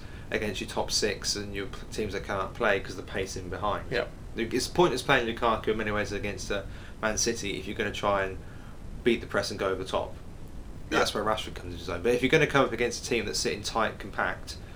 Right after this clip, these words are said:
Speaker 1: where there's not enough space for Rashford to run, this is where Lukaku comes into his own 'cause he bullies, he holds the ball up well, you know, it's using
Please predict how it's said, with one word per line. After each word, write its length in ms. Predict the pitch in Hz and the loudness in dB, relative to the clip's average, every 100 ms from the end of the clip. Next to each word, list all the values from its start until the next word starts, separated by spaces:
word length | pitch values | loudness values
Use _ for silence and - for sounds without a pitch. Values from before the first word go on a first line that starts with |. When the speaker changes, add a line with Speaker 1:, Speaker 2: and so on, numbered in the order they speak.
| - - - | -10 -10 -6
Speaker 1:
where 400 | 101 95 98 - - | 0 4 4 2 -2
there's 240 | - - - | -6 -2 -2
not 100 | 101 | -2
enough 120 | 95 | -2
space 340 | - 127 120 | 2 4 4
for 220 | - 101 87 - 90 | 2 -4 -6 -8 -4
Rashford 240 | 101 - - | -4 -4 -2
to 60 | |
run, 100 | 101 | 0
this 100 | 127 | 0
is 40 | 147 | 2
where 80 | |
Lukaku 340 | 113 - 120 - | 2 4 2 2
comes 40 | |
into 140 | 107 104 | -4 -4
his 120 | 120 | -2
own 120 | 127 | -2
'cause 80 | - | -4
he 80 | 98 | -4
bullies, 480 | - 123 113 107 - | 6 6 8 2 -2
he 80 | |
holds 260 | 92 110 110 | 0 0 0
the 60 | 107 | 4
ball 320 | 131 120 117 | 8 8 8
up 120 | 110 | 4
well, 440 | 117 113 110 110 98 95 - | 2 4 2 2 -2 -6 -8
you 80 | 110 | -6
know, 240 | 92 92 - - - - - - | -6 -6 -8 -8 -8 -8 -10 -8
it's 220 | - - - - - - - - | -4 -6 -6 -10 -10 -10 -10 -6
using 640 | 143 180 208 156 131 123 | 2 4 6 6 4 2